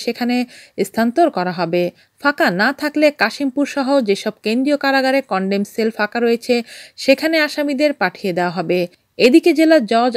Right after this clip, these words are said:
আদালতের পাবলিক প্রসিকিউটর অ্যাডভোকেট হাফিজ মোহাম্মদ জানান, আসামিদের ডেথ রেফারেন্স লাল কাপড়ে মুড়িয়ে হাইকোর্টে পাঠানোর জন্য প্রস্তুতি নেওয়া হচ্ছে। এর আগে গত বৃহস্পতিবার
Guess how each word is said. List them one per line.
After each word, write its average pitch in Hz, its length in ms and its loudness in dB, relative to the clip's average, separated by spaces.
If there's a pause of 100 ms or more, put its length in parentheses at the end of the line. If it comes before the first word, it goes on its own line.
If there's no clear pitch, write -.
(120)
আদালতের 214 480 0 (500)
পাবলিক 240 420 4
প্রসিকিউটর 294 720 0
অ্যাডভোকেট 202 480 0 (100)
হাফিজ 254 380 -8
মোহাম্মদ 269 420 -2
জানান, 269 260 0 (540)
আসামিদের 311 440 -2 (100)
ডেথ 247 140 4 (100)
রেফারেন্স 269 360 -4 (120)
লাল 190 200 0
কাপড়ে 220 280 -2 (100)
মুড়িয়ে 214 280 2 (100)
হাইকোর্টে 180 420 -2 (120)
পাঠানোর 269 380 -4
জন্য 277 140 -2 (140)
প্রস্তুতি 208 380 -4 (120)
নেওয়া 180 200 -2
হচ্ছে। 180 280 -2 (500)
এর 190 120 6
আগে 196 180 2
গত 202 120 -2 (120)
বৃহস্পতিবার 226 600 0